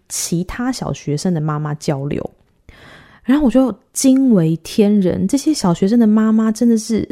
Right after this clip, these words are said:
非常会安排时间，就是他们基本上都完全不看电视的。然后呢，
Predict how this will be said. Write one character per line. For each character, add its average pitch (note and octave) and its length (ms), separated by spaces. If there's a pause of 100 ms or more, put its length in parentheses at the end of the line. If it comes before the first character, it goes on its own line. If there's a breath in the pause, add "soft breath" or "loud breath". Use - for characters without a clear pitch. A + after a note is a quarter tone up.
(120)
非 - 560
常 F#3 220
会 A#3 100
安 A#3 220
排 F3 200
时 D#3 340
间， E3 300
就 A#3+ 100
是 A#3 220 (420 loud breath)
他 C#4 120
们 B3 100
基 A#3 120
本 E3+ 120
上 F#3+ 80
都 G3 80
完 D#3+ 120
全 D#3+ 120
不 D#3 80
看 D#3+ 160
电 D3+ 180
视 - 240
的。 - 260
然 D3+ 160
后 F#3+ 220
呢， E3 320